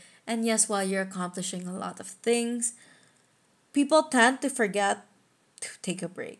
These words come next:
And even I forget to take a break. And it's so important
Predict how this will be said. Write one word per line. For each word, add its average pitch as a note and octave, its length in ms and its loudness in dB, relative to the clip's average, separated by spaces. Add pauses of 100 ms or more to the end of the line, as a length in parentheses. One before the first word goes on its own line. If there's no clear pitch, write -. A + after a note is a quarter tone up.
(140)
And A3 160 0
even B3 420 -2
I F#3 480 -2
forget E3 380 -8
to F3+ 80 -12
take F#3 240 -12
a F3 40 -12
break. - 480 -14
And A3 260 -4 (960)
it's A3 220 8
so A3+ 320 4
important F3+ 680 -2